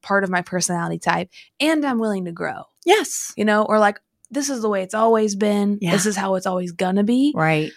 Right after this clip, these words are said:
Speaker 1: I think that's a, a interesting and sometimes dangerous pattern that we can get into.
Speaker 2: Yes.
Speaker 1: Where we, like, seek out comfort
Speaker 2: Mm-hmm. Mm-hmm.
Speaker 1: because it's our default.
Speaker 2: Right.
Speaker 1: You know, we understand it.
Speaker 2: Right.
Speaker 1: And in, when we're tr-, when we're trying to grow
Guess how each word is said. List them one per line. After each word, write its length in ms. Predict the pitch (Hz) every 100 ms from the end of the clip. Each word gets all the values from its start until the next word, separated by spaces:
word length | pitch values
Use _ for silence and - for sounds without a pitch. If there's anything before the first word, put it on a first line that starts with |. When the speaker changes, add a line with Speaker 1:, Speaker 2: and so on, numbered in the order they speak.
| -
Speaker 1:
I 60 | 226
think 100 | 247
that's 200 | 233 233
a, 220 | 220 196 -
a 240 | 202 190 185
interesting 560 | 208 214 - 208 196 190 _ _ _
and 140 | 202 202
sometimes 300 | 320 277 202
dangerous 420 | 185 214 196 -
pattern 380 | - 165 190 214
that 100 | 226
we 100 | 254
can 160 | 254 247
get 140 | 247
into. 260 | 254 247 262
Speaker 2:
Yes. 480 | 277 262 - - -
Speaker 1:
Where 160 | 220
we, 140 | 208 214
like, 260 | 196 185
seek 300 | - - 247
out 240 | 220 214 -
comfort 640 | - 202 214 285 311 349
Speaker 2:
Mm-hmm. 180 | 226 254
Mm-hmm. 80 | 381 403 -
Speaker 1:
because 480 | 190 185 226 208 196
it's 140 | 196
our 100 | 202
default. 540 | 202 381 392 - - - _ -
Speaker 2:
Right. 160 | 156 156
Speaker 1:
You 60 |
know, 100 | 196
we 140 | 202 208
understand 680 | 202 180 - 180 170 156
it. 80 | - _ -
Speaker 2:
Right. 220 | 160 147 - -
Speaker 1:
And 100 | 208
in, 140 | 190 -
when 180 | 208 202
we're 140 | 196
tr-, 160 | - -
when 140 | 202
we're 80 | 196
trying 320 | 196 214 226
to 80 | 285
grow 580 | 233 170 160 165 180